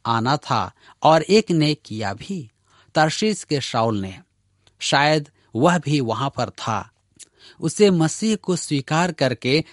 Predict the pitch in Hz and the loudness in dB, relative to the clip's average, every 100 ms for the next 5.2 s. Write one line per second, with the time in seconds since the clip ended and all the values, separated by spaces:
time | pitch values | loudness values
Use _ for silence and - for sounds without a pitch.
0 | - - 147 175 175 - 127 135 - - | -8 -2 2 4 2 2 2 2 -4 -6
1 | 123 113 117 - 123 107 - _ _ _ | -4 -2 -4 -6 -8 -10 -12 _ _ _
2 | _ _ - - 196 185 - 131 139 165 | _ _ -10 2 2 2 0 2 2 2
3 | 151 160 - 131 156 160 180 _ - 156 | 2 0 0 0 2 0 -2 _ -2 2
4 | 165 - - 165 170 135 - - 165 - | 2 2 -2 -2 -2 -6 -8 -2 0 2
5 | 147 98 | 2 0